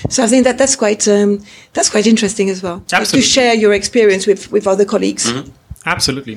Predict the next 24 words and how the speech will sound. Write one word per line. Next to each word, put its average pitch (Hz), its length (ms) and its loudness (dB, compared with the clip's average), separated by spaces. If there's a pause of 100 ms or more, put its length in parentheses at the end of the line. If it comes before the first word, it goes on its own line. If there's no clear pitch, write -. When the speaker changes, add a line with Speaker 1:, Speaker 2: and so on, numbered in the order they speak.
Speaker 2:
And 156 120 -2
again, 151 240 4
you 156 80 0
can 143 100 0
totally 147 240 0
write 139 180 -2
an 135 80 -4
article 156 400 -2
for 131 280 -4
The - 80 -4
Speaker 1:
Yes. 127 100 0
Speaker 2:
Linguist 165 400 0
or 135 60 0
<laughs> - 80 -2
something, 160 220 0
something 196 400 2
on, 190 180 2
Speaker 1:
That's 233 200 -2
right. 214 160 -2
Speaker 2:
based 185 200 2
on 165 80 4
those 147 240 2
things. 151 340 -2
Um, 135 480 -2